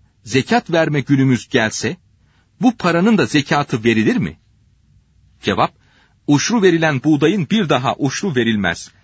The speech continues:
zekatı da verilmez. Fakat satılıp para haline getirilince, elde kalırsa nisaba dahil edilerek zekatını vermek gerekir.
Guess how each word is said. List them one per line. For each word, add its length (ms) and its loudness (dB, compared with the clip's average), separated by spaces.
zekatı 520 0
da 140 0
verilmez. 540 -10
Fakat 420 -2
satılıp 520 -2
para 240 0
haline 440 0
getirilince, 720 -2
elde 280 2
kalırsa 540 -2
nisaba 540 2
dahil 380 0
edilerek 480 0
zekatını 580 0
vermek 360 0
gerekir. 380 -8